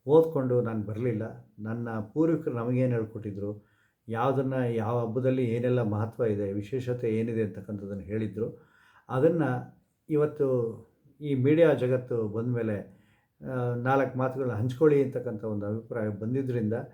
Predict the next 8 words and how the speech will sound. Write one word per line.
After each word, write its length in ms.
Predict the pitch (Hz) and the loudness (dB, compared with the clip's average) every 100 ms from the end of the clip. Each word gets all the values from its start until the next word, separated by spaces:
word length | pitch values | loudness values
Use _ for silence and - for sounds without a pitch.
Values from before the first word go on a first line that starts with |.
| - _ _ 123 | -20 _ _ -4
ಈ 100 | 117 | -2
ನಾಲ್ಕು 400 | 107 120 - 107 | 0 -2 -2 -6
ಮಾತುಗಳನ್ನು 400 | 110 107 101 98 | -6 -4 -4 -6
ಆಡಿದ್ದೇನೆ. 640 | 98 92 101 101 143 - _ _ 131 | -8 -8 -8 -8 -10 -18 _ _ -4
ಮತ್ತೊಮ್ಮೆ 760 | 139 - 147 160 170 - _ 123 | -2 2 2 0 -4 -12 _ -10
ನನ್ನ 220 | 120 117 113 110 - _ _ _ | -8 -6 -6 -8 -12 _ _ _
ಶಿರಸಾಷ್ಟಾಂಗ 800 | 127 127 - 147 127 - 131 117 | -6 -4 0 0 0 -2 -2 -2
ನಮಸ್ಕಾರಗಳೊಂದಿಗೆ 1040 | 113 110 110 117 107 107 101 107 113 101 | -2 -4 -6 -6 -4 -4 -4 -2 -2 -4